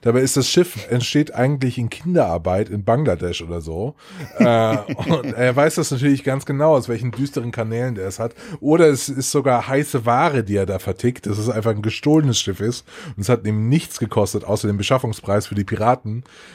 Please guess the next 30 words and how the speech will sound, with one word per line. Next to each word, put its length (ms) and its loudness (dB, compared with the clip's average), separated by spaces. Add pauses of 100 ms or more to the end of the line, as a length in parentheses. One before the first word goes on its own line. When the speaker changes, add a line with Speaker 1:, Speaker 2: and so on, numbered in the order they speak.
Speaker 1:
Von 160 -2
daher 400 6
ist 160 -2
das 100 -2
alles 300 2
total 340 2
egal. 400 4
Jetzt 140 -4
kann 100 2
er 100 2
auch 80 0
dann 120 0
rausschmeißen, 880 0 (400)
äh, 240 4
und 180 0
dann 220 2
wi-, 200 -6
wi-, 420 0
wieder 220 4
für 100 -2
einen 80 -2
Einzelpreis 680 0
verkaufen, 580 -2
weil 340 2
natürlich 440 0
hat 140 -2
auch 80 -2
so 140 -2
ein 80 0
Händler 460 2